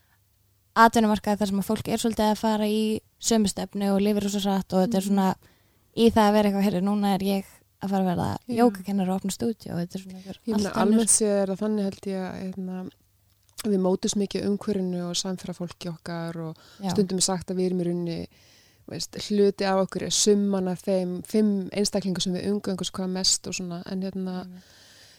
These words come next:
Speaker 2: ég segi alltaf að, að, hérna, að, veist, við eigum í rauninni aldrei að gefa öðrum ráð.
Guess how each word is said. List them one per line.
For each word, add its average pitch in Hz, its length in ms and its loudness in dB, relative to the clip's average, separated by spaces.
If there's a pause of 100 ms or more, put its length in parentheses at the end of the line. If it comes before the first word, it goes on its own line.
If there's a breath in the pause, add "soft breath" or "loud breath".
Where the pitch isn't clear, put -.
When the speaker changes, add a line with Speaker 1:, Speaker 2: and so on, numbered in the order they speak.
(180 loud breath)
Speaker 2:
ég 202 160 4
segi 220 140 2
alltaf 196 380 0
að, 180 260 -2
að, 185 180 -4
hérna, 180 580 -8 (300)
að, 175 280 -8 (840)
veist, 190 240 -4
við 214 300 2
eigum 190 340 -2 (520)
í 202 80 -2
rauninni 190 260 0
aldrei 185 240 -6
að - 60 -10
gefa 185 260 -4
öðrum 175 300 0
ráð. 165 460 -4